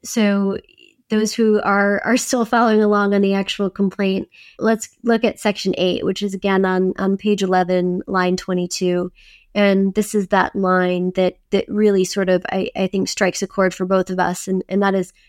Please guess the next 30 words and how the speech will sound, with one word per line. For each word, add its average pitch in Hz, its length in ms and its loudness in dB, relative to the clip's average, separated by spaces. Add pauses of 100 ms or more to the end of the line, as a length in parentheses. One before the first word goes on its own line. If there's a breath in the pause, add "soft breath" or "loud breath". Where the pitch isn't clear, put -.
(120)
Meta's 220 340 2
scheme 185 640 0
to - 160 -4
exploit 185 640 -2
young 180 480 2
users 175 520 -2
for 185 200 -8
profit. - 680 -10 (520)
And, 190 420 0
you 202 140 0
know, 190 100 2
they 185 100 -2
go 196 120 0
on 202 220 2
to 196 60 -12
break 190 220 -2
this 185 160 -6
down 180 220 0
on 180 100 0
the 175 60 0
next 180 240 -4
page 208 380 0
and 185 120 -2
to 175 80 -6
say, 180 460 -4 (400 soft breath)
"Meta 208 520 2
monetizes 185 960 0
young 185 280 0
users' 185 400 0
attention 190 760 -4